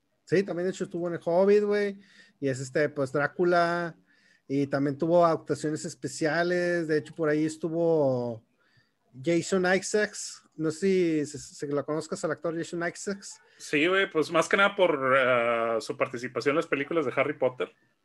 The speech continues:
Speaker 1: Bueno.
Speaker 2: Este, también estuvo este señor Peter Stormare, güey.
Speaker 1: Peter Stormare. De
Speaker 2: El,
Speaker 1: hecho,
Speaker 2: el
Speaker 1: tiene
Speaker 2: mejor Satanás que, que he visto en el cine.
Speaker 1: Bueno, eh, a eso iba. Eh, Jason Isaacs no es la primera vez que ta-, participa en un Castlevania.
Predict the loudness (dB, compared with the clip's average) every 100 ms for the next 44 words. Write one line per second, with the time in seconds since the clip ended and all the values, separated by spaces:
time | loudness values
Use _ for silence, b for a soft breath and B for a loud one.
0 | -12 -8 -8 -10 -18 _ -6 -6 -6 -6
1 | -2 2 4 4 4 2 0 -2 -6 -10
2 | _ -6 -4 -4 0 2 2 -4 -4 0
3 | 2 0 0 2 2 2 0 0 -2 0
4 | -2 -2 -6 -12 -14 -6 -4 -2 -2 -2
5 | -2 -4 -12 -14 -2 0 4 4 4 4
6 | 4 4 4 4 4 2 0 -2 2 4
7 | 4 4 4 4 2 -2 -6 -6 -8 -10
8 | -14 _ -2 0 0 -2 -10 _ _ -4
9 | -2 -2 -2 0 0 2 4 4 2 -4
10 | _ _ 0 0 2 0 0 -2 -4 -4
11 | -6 -8 -16 _ -4 0 0 -2 -2 -2
12 | -4 -6 -8 -10 _ -4 -4 -6 -12 -8
13 | -6 -6 -6 -6 -6 -8 -10